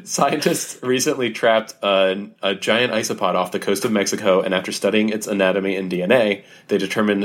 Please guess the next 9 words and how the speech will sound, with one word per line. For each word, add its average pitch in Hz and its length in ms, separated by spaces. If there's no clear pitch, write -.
that 95 220
the 95 80
crustacean 113 680
is 98 160
an 92 60
entirely 120 680
new 120 200
species. 104 760
Um, 85 500